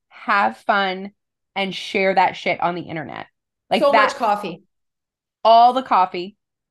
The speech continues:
Speaker 1: Ugh.
Speaker 2: Fancy coffees. Fancy
Speaker 1: Of
Speaker 2: coffee.
Speaker 1: course. Of
Speaker 2: Fancy.
Speaker 1: course.
Speaker 2: I'd like to have an extra large, taste like cake coffee, please.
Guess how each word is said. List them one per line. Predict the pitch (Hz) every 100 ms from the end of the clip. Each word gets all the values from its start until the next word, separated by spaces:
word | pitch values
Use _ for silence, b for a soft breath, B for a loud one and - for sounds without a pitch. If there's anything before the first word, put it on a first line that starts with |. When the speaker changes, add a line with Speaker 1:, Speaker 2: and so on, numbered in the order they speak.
| _ _ _ _ _ _ _ _ _ _ _ _ -
Speaker 1:
Ugh. | 196 190
Speaker 2:
Fancy | 240 240 233
coffees. | 202 196 180 160 - -
Fancy | 254 247 247 240
Speaker 1:
Of | 214
Speaker 2:
coffee. | 202 180 196 311 302
Speaker 1:
course. | 277 202 165 165 _ _ -
Of | 226 233 202
Speaker 2:
Fancy. | 208 202 - _ _ _ _ -
Speaker 1:
course. | 285 254 202 160 - - - _ _ _
Speaker 2:
I'd | 190
like | 208 208
to |
have | 202 190
an | 180 -
extra | 190 - - 202
large, | 185 185 185 185 -
taste | 202 180 180
like | 175 156 -
cake | 190 175 -
coffee, | 170 170 170 151
please. | - 147 170 -